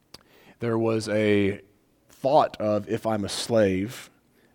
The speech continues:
there could have, there could be a hyper-focus on getting freedom. Paul says, if you get the chance, grab it.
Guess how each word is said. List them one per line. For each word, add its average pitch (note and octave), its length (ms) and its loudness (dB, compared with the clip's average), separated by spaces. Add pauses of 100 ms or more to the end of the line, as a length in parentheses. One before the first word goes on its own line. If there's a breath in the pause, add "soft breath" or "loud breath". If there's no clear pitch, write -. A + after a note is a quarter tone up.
there A2 220 -2
could G3 300 4
have, G#2 280 -2
there A#2 140 0
could F3 300 2
be G#2+ 220 0
a G2 100 0
hyper-focus G#2+ 1200 -6 (580 soft breath)
on G2 160 -6
getting F#2 520 -2 (120)
freedom. F2+ 520 -8 (1120 soft breath)
Paul B2+ 200 4
says, D#3 280 6
if A2+ 80 -8
you C#3 60 -4
get D3+ 120 4
the G2+ 80 -4
chance, D3 300 0
grab A#2 280 0
it. - 200 -18